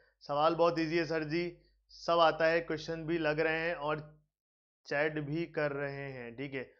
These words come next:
very good बेटा, आप मेरे से यहीं पर बात कर लो, अभी के अभी अपन बात कर लेंगे।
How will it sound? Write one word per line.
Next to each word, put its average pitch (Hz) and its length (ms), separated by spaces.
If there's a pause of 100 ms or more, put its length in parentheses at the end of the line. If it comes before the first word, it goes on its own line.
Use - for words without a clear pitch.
(200)
very 160 180
good 143 140
बेटा, 107 200 (400)
आप 170 180
मेरे 196 140
से 214 100
यहीं 170 240
पर 185 160
बात 151 220
कर 139 100
लो, 160 160
अभी 151 200
के 160 80
अभी 151 120
अपन 143 200
बात 123 220
कर 127 80
लेंगे। 120 240